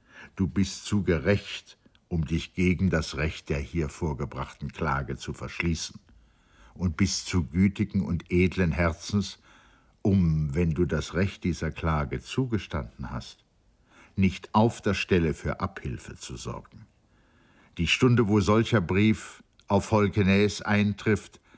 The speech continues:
wird zugleich die Stunde von Christinens Genesung sein. Lass mich hoffen, dass sie nahe liegt. Wie immer dein dir treu und herzlich ergebener Schwager Alfred Arne.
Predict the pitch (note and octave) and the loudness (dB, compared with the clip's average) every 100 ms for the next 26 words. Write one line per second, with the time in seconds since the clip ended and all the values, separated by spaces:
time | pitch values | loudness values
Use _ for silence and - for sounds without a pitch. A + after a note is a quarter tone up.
0 | _ _ _ - F2 A2 - - G#2+ G2 | _ _ _ -8 2 2 2 2 2 4
1 | G2+ G2+ G2 - G2 - A2 G#2 G2+ F#2+ | 4 2 -2 -4 -4 0 0 2 0 0
2 | F#2 E2 - F2 - G2+ G2 F2+ D#2+ - | -2 -2 -2 -4 -2 -2 0 0 -2 -4
3 | D#2+ D#2+ F2+ F2 E2 C#2 C2+ C#2+ C#2+ B1 | -4 0 2 0 -2 -6 -6 -6 -8 -10
4 | - _ _ _ _ _ _ _ _ _ | -16 _ _ _ _ _ _ _ _ _
5 | _ - F2+ - E2+ D2 - G#2 G#2 - | _ -4 -4 -2 -4 -4 -4 -2 -2 -2
6 | F#2 D#2+ D#2+ - D#2 D2+ E2 B1 - - | -4 -4 -6 -4 -4 -2 -2 -4 -8 -14
7 | G2+ - - _ _ _ _ _ _ _ | -16 -18 -20 _ _ _ _ _ _ _
8 | _ _ _ _ - C2+ C#2+ G2 G2 F#2+ | _ _ _ _ -14 -10 -6 0 0 0
9 | D#2 D#2 C2+ C#2+ B1 - D#2 G2 G#2 A#2+ | -2 -4 -4 -8 -10 -10 -2 0 0 -2
10 | A#2+ _ _ _ - - - E2 - - | -8 _ _ _ -18 -16 -6 -6 -6 -10
11 | - C#2+ - - C#2 D2+ C#2+ B1+ C2 - | -10 -10 -10 -14 -10 -8 -6 -8 -8 -6
12 | D#2 D2+ C#2+ C#2 - D#2 C#2 - C2+ C2+ | -4 -4 -4 -8 -8 -8 -8 -8 -8 -8
13 | - D3 - - | -8 -10 -10 -12